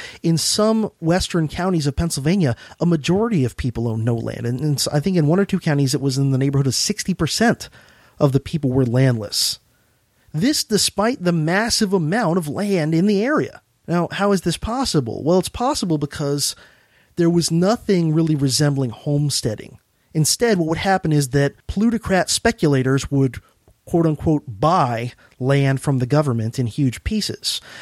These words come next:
So if you were politically connected, if you were educated, if you had access to good, uh, lawyers and things like that,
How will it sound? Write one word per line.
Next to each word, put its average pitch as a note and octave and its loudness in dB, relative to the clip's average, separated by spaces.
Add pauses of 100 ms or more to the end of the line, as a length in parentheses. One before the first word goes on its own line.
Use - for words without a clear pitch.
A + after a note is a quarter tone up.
(160)
So E3 2
if E3 -6
you F3+ 0
were D#3+ 2
politically G#3 0
connected, G3+ 2
if E3 0
you D3 4
were C3+ 2
educated, E3+ 0 (260)
if D3+ -4
you C#3+ 0
had D3+ 0
access D#3+ 0
to D3 -4
good, D3+ 0
uh, C3 2
lawyers D#3+ 0
and D3 -2
things D#3 -2
like C#3 -2
that, D3 0